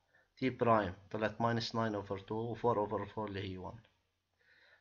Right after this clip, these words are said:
والإكس سكوير بعرف هي تي، تي إلها جوابين، ناقص تسعة، اثنين، وان. إكس سكوير equal ناقص تسعة اثنين، يعني سكوير عم يساوي نيجاتيف، no real roots.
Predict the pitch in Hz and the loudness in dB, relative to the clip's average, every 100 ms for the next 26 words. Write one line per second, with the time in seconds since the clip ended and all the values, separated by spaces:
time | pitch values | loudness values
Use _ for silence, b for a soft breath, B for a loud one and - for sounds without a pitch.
0 | b 170 190 - 151 165 160 127 98 98 | b 0 2 2 4 6 8 6 6 0
1 | 90 - 87 - 156 160 147 117 101 98 | -6 -6 -8 -2 0 4 4 4 2 0
2 | 92 95 127 123 123 113 98 95 107 117 | -2 -2 -2 -2 -2 0 0 0 -4 -4
3 | 143 151 - 98 87 76 - _ _ b | -4 -8 -12 -4 -4 -4 -12 _ _ b
4 | b b 156 151 - 139 - 143 123 120 | b b -2 0 0 0 2 2 2 2
5 | 120 117 110 98 95 92 101 101 104 107 | 4 4 2 0 0 0 -2 -4 -2 -4
6 | 113 135 131 107 104 113 107 110 117 120 | -2 2 4 4 4 0 0 0 -2 -2
7 | 147 147 120 117 104 107 120 151 151 - | -4 -4 -2 0 0 0 -2 -2 -6 -8
8 | 87 - | -8 -8